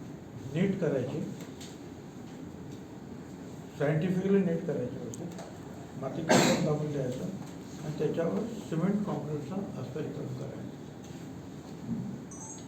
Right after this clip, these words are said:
त्याला दीड वर्षाचं काम होतं ते, पण आम्ही त्या दोन्ही कॉन्ट्रॅक्टरच्या मागे लावून सात आठ महिन्यामध्ये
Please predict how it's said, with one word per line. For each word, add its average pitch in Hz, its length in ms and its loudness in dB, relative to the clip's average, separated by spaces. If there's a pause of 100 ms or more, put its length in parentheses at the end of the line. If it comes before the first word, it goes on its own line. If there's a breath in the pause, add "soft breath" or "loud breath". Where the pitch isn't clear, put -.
(600)
त्याला 143 160 0
दीड 190 320 6
वर्षाचं 220 420 8
काम 185 320 4
होतं 139 180 2
ते, - 340 -4 (1600)
पण 185 180 4 (160)
आम्ही 170 200 2
त्या 175 100 4
दोन्ही 160 320 2
कॉन्ट्रॅक्टरच्या 156 580 0
मागे 139 340 0
लावून 147 260 -2
सात 143 340 -4
आठ 151 180 2
महिन्यामध्ये 143 460 -2